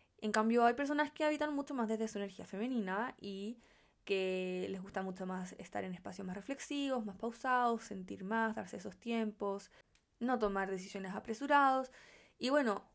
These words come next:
son formas de, de coexistir, ¿no? Donde esas energías se pueden encontrar en ciertos puntos, donde voy hacia un lado y después hacia el otro. Pero entonces, ¿cómo uno la energía femenina y masculina con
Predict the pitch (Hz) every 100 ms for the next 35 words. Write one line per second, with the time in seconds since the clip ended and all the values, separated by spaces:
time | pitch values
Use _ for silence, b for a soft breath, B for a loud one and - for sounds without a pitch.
0 | _ - - 277 - 247 294 311 - 220
1 | 233 277 - _ _ _ _ 220 202 202
2 | 196 190 190 196 190 208 - 277 220 190
3 | 214 269 220 202 196 190 220 208 196 -
4 | 214 220 220 214 196 202 202 196 185 196
5 | 202 208 208 - - 294 294 277 269 262
6 | 214 196 202 208 185 202 190 190 190 196
7 | - - - 208 226 277 254 254 233 233
8 | B B _ _ _ 233 226 226 247 269
9 | - 262 269 285 311 349 - _ - 247
10 | 254 262 269 - 220 214 208 202 202 -
11 | 247 254 233 226 233 233 196 196 202 220
12 | 220 - 202 226 254